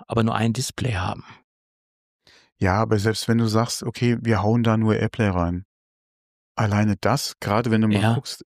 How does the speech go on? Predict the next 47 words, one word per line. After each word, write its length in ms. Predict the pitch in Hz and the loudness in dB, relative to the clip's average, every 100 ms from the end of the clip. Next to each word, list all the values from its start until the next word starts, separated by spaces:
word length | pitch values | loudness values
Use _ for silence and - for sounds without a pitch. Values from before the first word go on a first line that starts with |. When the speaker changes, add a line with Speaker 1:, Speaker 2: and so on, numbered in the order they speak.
| - | -4
Speaker 2:
Apple 300 | 113 - 123 | -4 0 0
mit 200 | 104 - | 0 -2
ihrem 160 | 110 104 | -2 -2
Ökosystem, 720 | 110 110 101 104 - 110 113 _ _ _ | -2 -2 -4 -4 0 0 -2 _ _ _
Speaker 1:
Ja. 120 | - | -4
Speaker 2:
ich 120 | 123 - | -4 0
könnte 280 | 110 123 | -2 0
von 200 | - 113 | 0 2
meinem 320 | 107 107 107 - | 2 2 2 0
iPhone 500 | 113 127 135 120 113 | -2 0 0 2 4
mal 200 | 107 107 | 4 2
ein 80 | |
YouTube-Video 680 | 107 156 175 147 135 127 127 | 0 -4 -8 -6 -6 -2 0
dann 160 | 110 110 | 2 0
einfach 340 | 123 139 123 | -2 -2 -2
mal 200 | 127 123 | 0 0
ans, 240 | 123 - - | 0 -4 -8
an, 340 | - 120 120 117 | -2 0 0 0
an 120 | 127 | 0
das 160 | 117 - | 0 0
Ding 180 | 135 143 | -2 -2
schicken, 300 | - - 131 | -2 -2 0
ohne 220 | 135 135 | 0 2
dass 140 | 127 | 0
ich 80 | - | 0
meinen 120 | 123 | 0
Rechner 320 | 127 139 101 | 0 0 0
abmachen 380 | - - 87 87 | -2 -4 -4 -2
muss. 180 | 87 - _ _ | -6 -8 _ _
Speaker 1:
Ja, 320 | - 104 107 123 | -4 -2 2 2
oder 160 | 110 | 2
mal 120 | 107 | 2
ein 80 | 104 | 0
Foto, 500 | - 135 135 120 - | 0 0 2 0 0
äh, 340 | 127 123 113 110 | 0 2 0 -2
präsentieren 640 | - 117 117 - 127 127 120 | -4 -2 0 0 0 0 0
oder 220 | 104 123 | 0 -2
was 200 | 117 - | -6 -6
weiß 200 | 92 - | -6 -4
ich. 60 | 98 | 0
Speaker 2:
Ja. 260 | 117 208 - _ _ _ - _ _ 95 | 2 0 -4 _ _ _ -20 _ _ -2
Speaker 1:
Ja. 80 | |
Speaker 2:
Hau 80 | 98 | 0
mir 160 | 104 101 | 2 0
Kaminfeuer 560 | 101 104 123 113 95 | 0 -2 -2 0 0
drauf, 340 | 90 87 87 - | 0 -2 -4 -8
ist 200 | 95 | -14